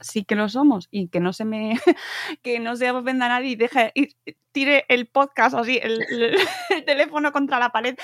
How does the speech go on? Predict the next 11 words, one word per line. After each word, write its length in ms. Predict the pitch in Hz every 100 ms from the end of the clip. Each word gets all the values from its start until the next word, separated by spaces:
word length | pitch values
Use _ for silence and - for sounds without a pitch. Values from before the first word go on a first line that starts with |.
| -
¡Otra 220 | - 359 -
vez 100 | 466 466
lo 100 | 453
ha 40 |
dicho 400 | 440 466 494 427
esta! 260 | 440 392 -
<laughs> 1120 | - 415 - 466 494 - 554 698 719 - - - 605 - - - - 762 - - -
¡Estoy 280 | - - - 440 453
harta! 920 | 494 370 - - 640 508 403 277 262
Por 160 | 240 226
favor, 480 | 214 208 240 226